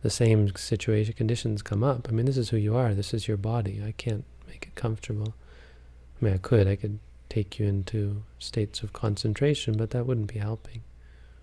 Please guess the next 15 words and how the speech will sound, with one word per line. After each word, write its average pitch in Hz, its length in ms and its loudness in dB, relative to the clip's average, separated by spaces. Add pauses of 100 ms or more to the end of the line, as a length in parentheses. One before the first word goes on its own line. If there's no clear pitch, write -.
(2750)
The, 104 400 -6 (260)
much 123 340 -2
better 117 300 4
is 104 240 -2
when 107 160 0
you 110 360 -2 (1040)
get - 220 0
to 131 80 2
this 117 200 0
point 117 480 0 (100)
where 110 160 -2
you 107 320 -2 (1400)
stop, - 480 0 (300)
stop - 440 0
clinging, 110 500 2